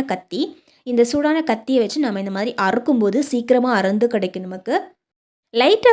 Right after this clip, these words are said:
பிரஸ் பண்ணி நம்ம அறுத்தாவே போதுங்க. சீக்கிரமாவே அறுந்து கிடைக்கும்.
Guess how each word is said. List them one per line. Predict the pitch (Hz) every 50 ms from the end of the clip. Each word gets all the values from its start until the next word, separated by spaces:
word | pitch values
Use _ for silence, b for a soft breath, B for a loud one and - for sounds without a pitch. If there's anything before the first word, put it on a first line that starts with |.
| 466 -
பிரஸ் | 226 226 226 -
பண்ணி | - 247 247 277
நம்ம | 311 285 240 220 196 185
அறுத்தாவே | 196 190 - 214 208 226 233 233 233
போதுங்க. | 208 190 185 196 185 185 190 240 330 453 480 - _ _ _ _ _ -
சீக்கிரமாவே | - 285 294 294 _ _ - 381 330 247 240 233 220 240 277 262 220
அறுந்து | 190 185 214 214 226
கிடைக்கும். | 226 233 196 196 190 - 196 196 254